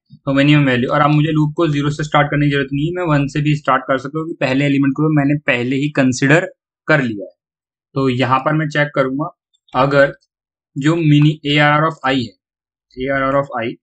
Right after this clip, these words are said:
अगर छोटा है minimum से, मतलब मेरे को नया minimum मिल गया, अब minimum कोई दूसरा है,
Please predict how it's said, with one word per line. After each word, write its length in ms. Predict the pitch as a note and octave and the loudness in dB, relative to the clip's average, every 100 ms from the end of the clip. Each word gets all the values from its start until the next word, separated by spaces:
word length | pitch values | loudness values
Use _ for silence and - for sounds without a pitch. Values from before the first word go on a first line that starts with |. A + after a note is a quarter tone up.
| _ _ _ | _ _ _
अगर 280 | C3 D3 D#3+ - | -2 0 -2 -6
छोटा 360 | - D3 D#3 D#3 | -4 -2 0 0
है 140 | F3 | 0
minimum 420 | E3 D3+ D3+ C#3 | 2 4 4 4
से, 160 | A#2+ - A2+ | -2 -8 -10
मतलब 240 | C3 D#3 D#3+ | -6 -4 0
मेरे 160 | D3+ | 0
को 100 | D#3 F3+ | 0 2
नया 240 | D3+ D#3+ | 2 4
minimum 340 | F3 F3 F3 E3+ | 2 2 0 0
मिल 120 | E3 | 0
गया, 160 | D#3+ D#3+ - _ _ _ | -2 -4 -10 _ _ _
अब 80 | C3+ | -4
minimum 340 | C#3 D3 D3+ D#3 | 0 4 4 4
कोई 140 | D#3+ | 2
दूसरा 320 | E3 E3 E3+ | 2 2 0
है, 100 | D#3+ | -2